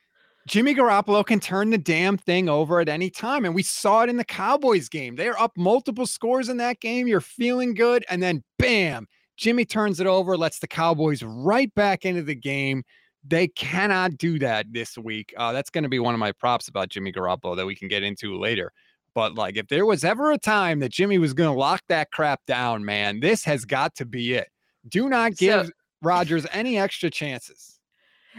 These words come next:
Speaker 2: It wa-, it really was, uh, frustrating watching that game 'cause it felt like they had it in the bag so hard. It was like, you know, like, the Cowboys can't do anything. All the forty-niners have to do is kinda run out this clock.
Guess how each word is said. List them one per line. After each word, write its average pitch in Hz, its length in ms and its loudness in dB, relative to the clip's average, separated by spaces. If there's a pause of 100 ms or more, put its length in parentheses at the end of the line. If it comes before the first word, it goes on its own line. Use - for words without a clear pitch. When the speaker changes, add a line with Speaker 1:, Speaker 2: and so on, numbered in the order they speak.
Speaker 2:
It 262 220 2
wa-, 240 180 2
it 220 300 -2
really 233 300 0
was, 185 440 0 (280)
uh, 180 400 -6
frustrating 240 640 -2
watching 233 300 -2
that 208 100 -2
game 208 340 -4
'cause 226 160 -2
it 220 140 -4
felt 285 140 2
like 285 180 0
they 247 60 0
had 226 180 0
it 208 80 0
in 214 80 -2
the 196 40 -6
bag 185 280 -2
so 175 240 -4
hard. 127 220 -4 (140)
It 208 120 -8
was 226 120 -10
like, 220 140 -6
you 269 80 -6
know, 277 140 0 (320)
like, 226 100 -6
the 214 240 0 (220)
Cowboys 277 440 0
can't 185 280 -4
do 190 120 -6
anything. 240 720 0 (220)
All 262 220 2
the 254 80 -2
forty-niners 214 560 -4
have 180 140 -4
to 180 60 -14
do 208 100 -4
is 185 100 -6
kinda 175 240 -2
run 208 200 2
out 190 160 0
this 175 160 -12
clock. 208 520 0